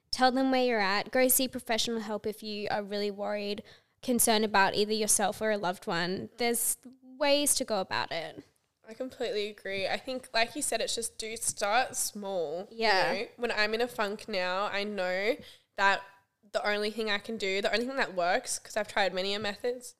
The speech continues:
Speaker 2: is
Speaker 1: Mm.
Speaker 2: it's like I just set a wake up time
Speaker 1: Mm-hmm.
Speaker 2: and I make my bed, right? So I'll be like,
Speaker 1: Perfect.
Speaker 2: "I'm gonna get up at, let's just say, seven, if that's the
Speaker 1: Mm-hmm.
Speaker 2: time I'm aiming for. I'm gonna make my bed."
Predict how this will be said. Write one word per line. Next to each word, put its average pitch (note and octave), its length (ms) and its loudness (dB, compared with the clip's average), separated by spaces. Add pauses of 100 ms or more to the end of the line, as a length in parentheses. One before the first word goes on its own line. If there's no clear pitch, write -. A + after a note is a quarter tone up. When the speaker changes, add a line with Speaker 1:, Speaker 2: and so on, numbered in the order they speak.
Speaker 2:
is A#3+ 260 0
Speaker 1:
Mm. A3+ 40 -2
Speaker 2:
it's A3 140 -4
like G#3 180 0 (180)
I G#3 100 2
just G#3+ 220 -2
set - 300 0
a G3+ 60 0
wake F#3 280 -2
up - 140 -8
time A#3 400 -8 (180)
Speaker 1:
Mm-hmm. G3+ 380 -8 (400)
Speaker 2:
and G#3+ 340 -2
I G#3 40 -2
make G3+ 260 -2
my G3 100 -2
bed, G3 400 -8 (200)
right? F3+ 360 2
So G#3+ 100 0
I'll G#3 80 2
be G#3+ 60 2
like, G3 200 4
Speaker 1:
Perfect. - 160 -6 (180)
Speaker 2:
"I'm G3+ 120 -2
gonna G#3 140 2
get G3 140 2
up F#3+ 200 0
at, F3 180 0
let's F#3+ 180 0
just G3 180 -2
say, F#3 240 0
seven, G#3 560 -4 (120)
if A#3 120 -20
that's B3 220 -4
the - 60 -4
Speaker 1:
Mm-hmm. - 140 -8
Speaker 2:
time G3 160 -2
I'm G#3 140 -6
aiming G#3+ 280 2
for. D#4 300 6 (680)
I'm A#3+ 80 -2
gonna G#3+ 140 4
make F#3+ 180 -2
my F#3 100 -2
bed." G3 280 -10